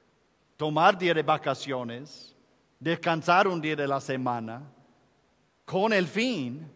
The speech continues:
de seguir trabajando, de recuperar fuerzas y rejuvenecernos para seguir trabajando para el, para el Señor. Dios nos ha dejado aquí con una tarea.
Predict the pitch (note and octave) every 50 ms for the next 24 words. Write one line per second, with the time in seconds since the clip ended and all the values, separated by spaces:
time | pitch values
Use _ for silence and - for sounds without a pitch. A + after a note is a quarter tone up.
0 | - - - _ _ _ _ _ - A#2 B2+ B2+ - C#3+ C3+ B2+ C#3 C#3+ C#3 C3+
1 | C3 C3 B2+ B2+ C#3+ D3 C#3 A#2+ G#2+ G#2+ G#2+ A#2 D3 D3+ D3+ D3+ D3 C#3 E3 F3
2 | F3 - F#3+ F3+ - E3+ D#3+ D#3+ F3 G3+ G3+ - - F#3 G3+ G#3 A#3+ A3+ - -
3 | F3 D3 C3 B2+ D3+ D3+ D3 D3+ E3 D#3+ - G3 G#3 G3 F#3+ F3+ E3+ D#3+ - F#3
4 | G3 A3+ A#3 F#3 E3+ D3+ C#3+ D3 D3+ - - - - - - _ _ _ _ -
5 | D3 F3 F3 E3+ D3 - - D3 C#3 B2+ C3+ D#3+ F#3 F3 D#3 C3 A#2+ A#2 A2+ A#2+
6 | - - - - _ _ _ _ _ _ _ - C#3 C#3+ C#3+ C#3 C3+ C3+ C#3+ D#3+
7 | D#3+ D#3 C3 B2 A#2 A2 A2 A2+ A#2+ - - - _ _ _ _ _ _ _ -
8 | C3 C3 B2+ B2+ B2+ A#2+ A#2 - - - - B2+ B2+ B2 B2 A#2 G#2 - C3 A#2
9 | A2+ A2+ A2+ A2+ G#2 G2 - _ _ _ _ _ _ _ _ _ _ _ _ _
10 | _ _ - G#2 A#2 B2+ C#3 D#3 D#3 C3+ D#3 C#3+ C3+ D3+ D3 D3 C#3+ D3 C#3 C3+
11 | C3+ C#3+ D3 C#3+ C#3+ C#3 C3 - - D3 D#3 D3 - C#3 C3 C3 C3 C3+ C3+ C#3
12 | C3+ C3 - C3 A#2+ B2+ D3 C#3+ C3 A2+